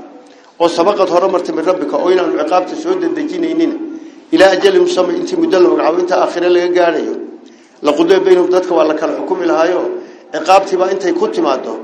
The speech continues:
kuwa gar daran dusha laga saari lahaa. Wa inna alladhiina, kuwa uurisul kitaaba, kitaabka dhaxlay,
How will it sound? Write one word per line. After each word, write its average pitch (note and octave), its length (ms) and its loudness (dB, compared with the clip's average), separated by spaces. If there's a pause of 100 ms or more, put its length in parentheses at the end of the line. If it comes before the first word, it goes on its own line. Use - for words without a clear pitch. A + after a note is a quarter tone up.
(320)
kuwa F3+ 240 6
gar F#3 220 4
daran E3+ 260 2
dusha F3+ 220 0
laga D#3 160 -2
saari C#3+ 320 -4
lahaa. G#2 240 -10 (920)
Wa F3 100 2
inna G3 180 4
alladhiina, G3 380 4
kuwa F4+ 200 2
uurisul E4 420 2
kitaaba, E4 380 0
kitaabka - 480 -2
dhaxlay, B2 360 -4